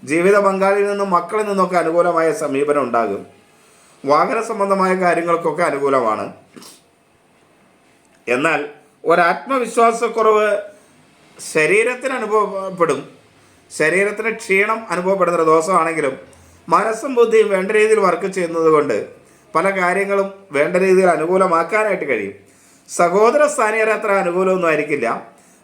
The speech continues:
ഭൂമി സംബന്ധമായ കാര്യങ്ങൾ അനുകൂലമല്ല. തൊഴിൽ രംഗത്ത് തൊഴിലാളികളുമായി ചില അഭിപ്രായ വ്യത്യാസങ്ങളൊക്കെ ഉണ്ടാകാൻ സാധ്യതയുണ്ട്. അതുകൊണ്ട് തൊഴിൽ രംഗം ഒന്ന് പ്രത്യേകം ശ്രദ്ധിക്കേണ്ട ഒരു സമയമാണ് വൃശ്ചിക രാശിക്കാർ. ഇനി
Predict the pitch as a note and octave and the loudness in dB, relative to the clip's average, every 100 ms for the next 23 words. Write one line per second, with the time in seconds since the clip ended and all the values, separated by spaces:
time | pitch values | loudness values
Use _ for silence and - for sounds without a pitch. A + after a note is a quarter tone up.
0 | - D3 F#3 F#3+ F#3+ F#3+ F#3 F3+ F3 D#3 | -4 -2 0 -2 0 2 4 4 2 0
1 | D#3 D#3+ C#3+ C#3 C#3 C3 A2 B2 - - | 0 0 0 0 0 0 -2 -6 -8 -18
2 | - - - E3+ F#3+ G3+ G#3+ G#3+ A3+ G#3 | -20 -20 -2 0 0 0 0 0 0 0
3 | F3 F#3+ G#3+ A3+ A3+ G#3+ G#3 G3+ G3 F3+ | 2 2 2 0 0 0 0 0 -2 -2
4 | F3+ F#3 F#3+ F#3 F3+ F#3 F#3 F#3+ F3+ F3 | -2 -2 -2 -4 -4 -6 -6 -4 -4 -2
5 | E3+ D3+ D#3+ D#3+ D#3 D3 C3+ D3+ D3+ A#2 | -2 -2 -2 -2 -2 -4 -2 -2 -2 -2
6 | A2+ - - _ _ _ _ D3 E3 E3+ | -6 -8 -16 _ _ _ _ 0 2 2
7 | E3 D3+ D#3+ F#3 F#3+ G3 E3 D#3 D3+ C#3+ | 2 0 2 2 2 0 -4 -8 -8 -4
8 | F3+ G3 G#3+ G#3+ - D#3+ C#3+ D#3 D#3 D#3 | 0 0 0 -6 -8 -8 -6 -4 -2 0
9 | F#3+ - - _ _ _ _ _ - D3 | -2 -4 -14 _ _ _ _ _ 0 2
10 | D3+ C#3 B2 - - - C3+ D#3+ D#3 C3+ | 4 2 -2 -8 -10 -4 0 2 2 0
11 | C3+ C#3 C#3+ A#2+ B2+ A#2 G#2+ G#2 F2+ - | 0 -4 -8 -8 -2 -2 -2 -6 -14 -18
12 | _ _ _ _ _ _ _ _ _ _ | _ _ _ _ _ _ _ _ _ _
13 | - - - _ _ _ _ _ _ _ | -20 -20 -20 _ _ _ _ _ _ _
14 | _ - C3+ C#3+ D3 | _ -4 -2 0 -2